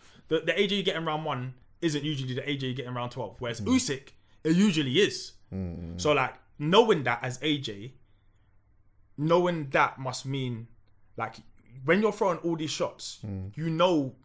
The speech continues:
Speaker 1: how much is left in the tank, or, like, you know you're emptying the tank a little bit. He went for it,
Speaker 2: Mm.
Speaker 1: but it almost seemed like him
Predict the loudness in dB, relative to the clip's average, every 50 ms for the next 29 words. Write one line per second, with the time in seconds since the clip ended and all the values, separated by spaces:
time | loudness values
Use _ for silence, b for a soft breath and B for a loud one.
0 | _ _ _ -8 -4 -4 -2 -2 -4 -6 -6 -6 -6 -6 -6 -6 -8 -8 -6 -8
1 | -8 -8 -8 -6 -6 -4 -4 -4 -6 -6 -6 -6 -4 -2 -2 0 0 0 0 0
2 | -2 -4 -4 -6 -8 -6 -8 -8 -8 -10 -10 -10 -8 -8 -8 -6 -6 -8 -10 -10
3 | -8 -2 2 2 2 2 0 -8 -6 -6 -6 -6 -6 -10 -14 -10 -8 -8 -8 -8
4 | -10 -12 b b b b b b b b b b b _ _ _ -10 -6 -6 -6
5 | -4 -6 -6 -2 -2 -2 -2 -2 -4 -6 -6 -6 -6 -6 -6 -6 -6 -6 -6 -6
6 | -6 -6 -4 -4 -4 -6 -10